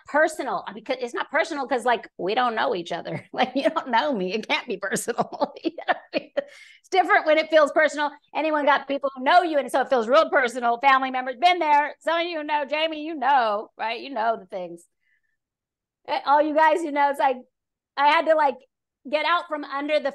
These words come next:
fire and the pressure of what was happening. It, like, stunned me to realize, "Oh, wait a minute." And the Lord said, "No, no, no, you will stand."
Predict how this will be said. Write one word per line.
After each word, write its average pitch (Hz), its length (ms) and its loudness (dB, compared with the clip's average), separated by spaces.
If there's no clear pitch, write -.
fire 269 380 2
and 277 140 -6
the 247 60 -2
pressure 262 420 -4
of 240 160 -8
what 247 240 -4
was 240 160 -8
happening. 254 420 -6
It, 233 140 -16
like, 202 240 -6
stunned 247 520 0
me 294 240 -6
to 254 120 4
realize, 233 920 4
"Oh, 339 160 2
wait 349 180 4
a 320 60 0
minute." 202 260 -6
And 277 120 -6
the 294 60 0
Lord 285 220 4
said, 277 160 2
"No, 285 100 -2
no, 294 120 -4
no, 220 200 -4
you 240 220 -8
will 277 120 -2
stand." 190 600 -8